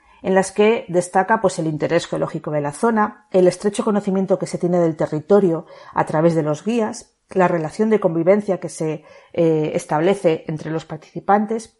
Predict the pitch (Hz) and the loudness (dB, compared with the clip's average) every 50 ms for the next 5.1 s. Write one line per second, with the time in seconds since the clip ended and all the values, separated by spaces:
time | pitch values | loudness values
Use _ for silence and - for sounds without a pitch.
0 | _ _ - 196 190 190 180 - - 208 226 208 - 202 190 180 170 170 165 170 | _ _ 0 2 2 2 0 -2 -2 -2 -2 -2 0 2 2 4 4 2 2 0
1 | 156 - 262 277 208 156 147 151 156 - - 151 151 147 143 143 - - 180 190 | -2 -2 0 0 0 0 0 -4 -6 -6 -6 -6 -6 -6 -6 -8 -6 -4 -2 -2
2 | 196 220 - - - 175 170 - - 190 175 185 - - 196 180 - 196 196 214 | -2 -2 -4 -8 -10 -12 -10 -8 -6 -4 -4 -2 0 2 2 2 2 2 2 2
3 | 196 190 170 160 175 185 185 202 202 190 196 196 196 - 170 170 160 170 180 185 | 2 2 2 2 2 2 4 6 6 6 6 4 2 0 -2 -2 0 0 2 2
4 | 185 175 165 156 151 147 - 175 165 160 151 - 151 147 139 - - 147 - _ | 2 2 0 -2 -4 -2 0 -2 -2 -2 -2 -4 -4 -6 -6 -8 -12 -14 -16 _
5 | - | -20